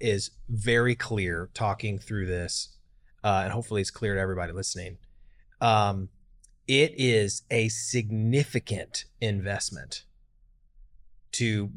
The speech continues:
define the culture, to define how you think about leadership, to, uh, build the content around it, to share it, to make it a part of the fabric of how, uh, all conversations sort of happen.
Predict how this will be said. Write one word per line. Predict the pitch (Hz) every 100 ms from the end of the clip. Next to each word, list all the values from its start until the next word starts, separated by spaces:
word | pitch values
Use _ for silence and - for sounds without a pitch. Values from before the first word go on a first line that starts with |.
| 110 - - 117
define | 123 113 - 110 113 135 139 143
the | 135
culture, | 123 117 110 117 104 101 -
to | 110
define | 107 - 107 117 113
how | 113
you | 107 101
think | 113 110
about | 101 98 95
leadership, | 98 98 - 101 98 _ - _ _ _ - _
to, | - 117 104 101 101 -
uh, | 104 98
build | 98 117 117
the | 107
content | - 131 131 143 120
around | 123 117 113
it, | 113 -
to | 107
share | - - 117 113
it, | 110
to | -
make | 110 107
it | 107
a | 92
part | - - 110 110 -
of | 107 104 98 - - - - -
the | 113 117 113
fabric | 107 92 120 104 85 - -
of | 104
how, | - 101 101 -
uh, | 110 -
all | 101 113
conversations | 120 120 110 107 117 104 101 95
sort | - 98
of | 92
happen. | 101 101 - 85